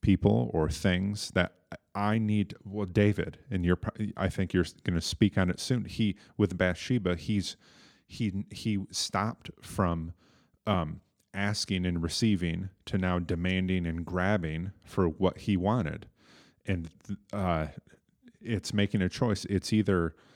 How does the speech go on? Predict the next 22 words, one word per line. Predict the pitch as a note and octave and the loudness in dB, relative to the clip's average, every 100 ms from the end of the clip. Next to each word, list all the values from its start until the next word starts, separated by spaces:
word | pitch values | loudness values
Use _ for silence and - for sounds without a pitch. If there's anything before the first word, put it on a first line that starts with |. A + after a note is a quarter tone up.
| _ - - _ | _ -14 -14 _
it's | G#2+ - | -4 0
either | G#2 F2+ | 2 2
those | E2+ A2+ C3 - | 2 2 0 -2
things | E2+ F2 F2+ | 0 0 -2
or | F2 F2 | -2 -2
it's | - | -2
the | - | -4
kingdom | - F#2 E2 | -2 -2 0
of | D#2 F2 | -2 0
God, | F2+ D#2+ - - | 0 -2 -6 -6
and | F2 | -4
you | E2 | -2
can't | G2 F#2+ | -2 -4
have | - F#2+ - | -2 -4 -2
'em | F#2 F2+ - - - | -4 -4 -10 -20 -14
both. | D#2+ G#2+ F#2 D#2+ E2+ - - - | 0 2 4 0 -6 -12 -12 -4
And | F#2+ | -2
it | E2+ | 0
becomes, | F#2+ - F#2 F2 - - _ - - - _ _ - | -2 -2 -4 -4 -8 -12 _ -20 -20 -20 _ _ -4
I | G2 | -4
think, | - D#3 A2+ - - _ _ | 0 0 0 -4 -12 _ _
well, | C3 A2+ G2+ G2 | -4 2 2 0